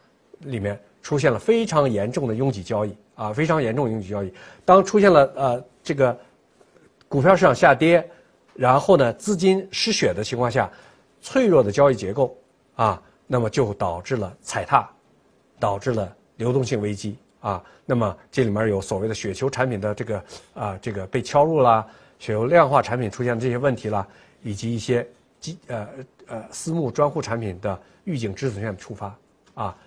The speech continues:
导致一种恶性循环，一度出现了这个流动性危机啊。这是今年以来股票市场调整的背后的逻辑啊。那么这个逻辑呢，啊，主要原因呢，在我们看来呢，深-，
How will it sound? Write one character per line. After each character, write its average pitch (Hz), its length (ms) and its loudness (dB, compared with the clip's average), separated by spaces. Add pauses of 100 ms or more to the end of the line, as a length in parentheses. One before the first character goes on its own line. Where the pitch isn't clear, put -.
(120)
导 107 180 -2
致 131 220 -10
一 123 80 -10
种 98 180 -8 (180)
恶 160 140 0
性 120 160 -6
循 107 160 -8
环， 95 220 -10 (400)
一 127 140 -8
度 165 160 -2
出 - 180 -8
现 110 160 -2
了 92 100 -10 (300)
这 - 80 -12
个 101 180 -6 (120)
流 113 100 -6
动 113 100 -4
性 104 160 -8
危 101 140 -8
机 95 220 -16 (120)
啊。 98 220 -8 (260)
这 247 140 2
是 196 80 0
今 208 180 -2
年 180 180 4
以 - 20 0
来 107 160 -2
股 107 120 -6
票 123 140 -4
市 120 100 -6
场 98 140 -4
调 113 220 -4
整 104 100 -6
的 98 80 -6
背 143 160 2
后 151 160 0
的 107 80 -2
逻 87 220 -8
辑 - 180 -16 (100)
啊。 101 220 -4 (260)
那 202 140 6
么 202 140 6
这 240 100 0
个 226 100 6
逻 139 280 4
辑 208 160 -2
呢， 117 240 2 (100)
啊， 110 260 -4 (400)
主 139 200 0
要 196 160 8
原 139 200 4
因 143 160 -2
呢， 104 160 -2 (220)
在 147 160 4
我 107 60 0
们 98 120 -8
看 135 220 -4
来 95 140 -6
呢， 92 120 -10 (720)
深-， 262 260 0